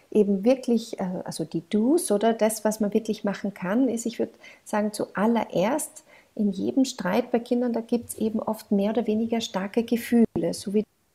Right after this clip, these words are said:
jetzt auch erzählt hast, oder wenn du sie trennen musst. Und ich glaub, das allererste, was wir machen sollten,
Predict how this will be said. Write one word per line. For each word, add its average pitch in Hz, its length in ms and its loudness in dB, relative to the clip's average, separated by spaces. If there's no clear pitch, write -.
jetzt 196 140 -6
auch 190 140 -6
erzählt 214 520 -2
hast, 185 240 -6
oder 196 200 -4
wenn 208 140 0
du 202 80 -2
sie - 220 -4
trennen 196 460 -2
musst. 190 300 -8
Und 202 200 -4
ich 226 140 -6
glaub, 208 240 4
das - 220 -6
allererste, 226 720 2
was 262 240 -4
wir 254 140 6
machen 226 500 0
sollten, 262 800 2